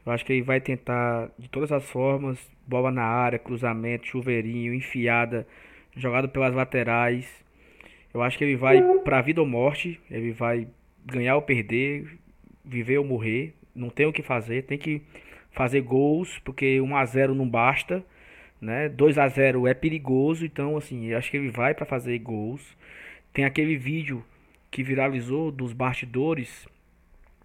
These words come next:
que ele pergunta, "Osvaldo, quando nós fizemos o primeiro gol?" Aí o Osvaldo fala, "Vamos, vamos em busca do segundo."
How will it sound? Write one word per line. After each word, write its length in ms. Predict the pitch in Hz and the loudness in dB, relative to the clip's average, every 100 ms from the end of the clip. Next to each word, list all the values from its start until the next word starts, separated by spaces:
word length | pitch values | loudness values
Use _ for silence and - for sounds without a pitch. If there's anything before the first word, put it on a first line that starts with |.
| - - - - _ | -20 -20 -20 -20 _
que 320 | - 127 131 | -4 0 4
ele 160 | 131 135 | 2 2
pergunta, 520 | 147 143 135 131 143 | 2 2 2 -2 -2
"Osvaldo, 540 | 139 170 185 160 127 123 _ _ _ _ _ _ - | 2 6 6 4 0 -12 _ _ _ _ _ _ -12
quando 260 | - 180 190 | -2 0 2
nós 140 | 196 | 0
fizemos 400 | - 160 175 175 | 2 2 2 2
o 40 | 170 | -4
primeiro 300 | 175 170 160 | -2 0 0
gol?" 420 | 160 170 139 110 - - - - - - - | 0 0 0 -6 -16 -20 -20 -20 -20 -20 -8
Aí 120 | 123 | -2
o 60 | 131 | 2
Osvaldo 300 | 135 131 139 | 2 2 -2
fala, 340 | - 120 113 | -2 -2 -2
"Vamos, 200 | 120 170 170 | -2 -2 -2
vamos 180 | 151 | 0
em 40 | 170 | 2
busca 180 | 180 170 | 0 -2
do 80 | |
segundo." 480 | 175 170 160 143 113 | -8 -6 -2 -2 -4